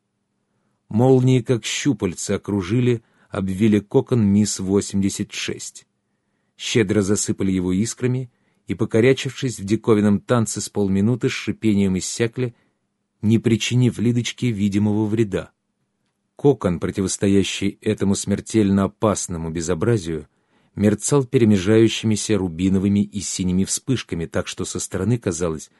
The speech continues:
будто включилась мигалка милицейской машины. Что за нафиг? Вывалив от удивления челюсть,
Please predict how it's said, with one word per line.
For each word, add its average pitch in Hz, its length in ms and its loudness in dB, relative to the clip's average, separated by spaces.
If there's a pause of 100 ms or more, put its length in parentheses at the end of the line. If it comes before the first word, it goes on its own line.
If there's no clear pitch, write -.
(260)
будто 120 280 0
включилась 127 600 -2
мигалка 110 460 2
милицейской 98 640 0
машины. 92 500 -6 (960)
Что - 340 -8
за 82 160 -4
нафиг? - 560 -8 (1160)
Вывалив 110 480 2
от - 220 -8
удивления 107 540 4
челюсть, - 640 -6